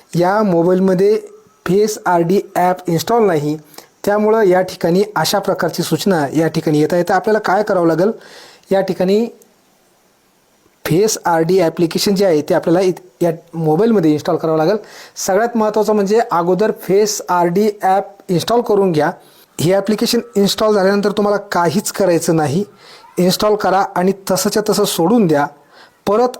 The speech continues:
आवाज प्लस या आपल्या ॲप्लिकेशनवरती या. आता सेल्फ सर्व्हे या बटनावरती टच करा आणि ऑथेंटिकेट बटनावरती टच करा.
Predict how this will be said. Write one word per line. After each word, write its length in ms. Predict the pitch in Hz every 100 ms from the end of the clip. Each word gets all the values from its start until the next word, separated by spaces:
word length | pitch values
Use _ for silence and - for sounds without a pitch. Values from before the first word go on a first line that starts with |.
| -
आवाज 320 | 170 233 -
प्लस 300 | 233 226 -
या 160 | 185 202
आपल्या 240 | 190 196
ॲप्लिकेशनवरती 680 | 180 175 170 170 175 151 -
या. 140 | 147 156 - _ _ - - -
आता 240 | 175 226
सेल्फ 340 | 208 208 220 220
सर्व्हे 220 | 208 214
या 80 | 214
बटनावरती 440 | 185 185 180 175
टच 260 | 175 156 -
करा 240 | 147 156 - _ _
आणि 140 | 190 220
ऑथेंटिकेट 640 | - - 226 233 240 233 -
बटनावरती 460 | 175 190 185 170 208
टच 180 | 226 -
करा. 160 | -